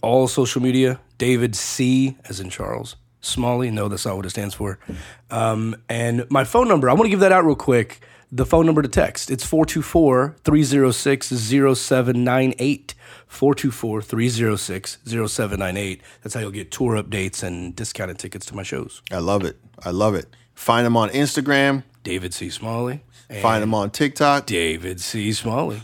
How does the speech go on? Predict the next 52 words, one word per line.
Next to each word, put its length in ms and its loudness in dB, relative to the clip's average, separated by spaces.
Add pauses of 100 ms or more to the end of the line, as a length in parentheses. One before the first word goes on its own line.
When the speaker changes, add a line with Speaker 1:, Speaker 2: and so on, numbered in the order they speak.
Speaker 2:
Find 280 2
him 120 0
on 180 0
Twitter 360 2
or 200 0 (120)
X. 400 0 (140)
Speaker 1:
David 300 -2
C. 160 0
Smalley. 420 2
Speaker 2:
You 120 -6
see, 240 0
it's 240 -2
everywhere 400 2
you 120 2
go. 300 0 (480)
We'll 140 4
be 120 6
back 440 2 (220)
with 100 -8
The 60 -4
Bad 280 4
Good 140 2
Parent 340 2 (640)
with 500 2 (240)
the 80 -2
fails 580 4
that 120 2
we 100 0
get 280 2
from 200 -2
y'all 580 6 (320)
or 160 2
that 120 2
we 80 -4
find 340 4
on 80 4
the 160 -4
internet, 400 2
which 160 -8
is 100 -10
my 180 -10
favorite 480 -2
part 340 -4 (200)
because 320 -16
y'all 200 -6
be 100 0
sending 380 0
in 80 -2
some 220 -8
crazy 480 -4
ass 200 -4
shit. 320 -8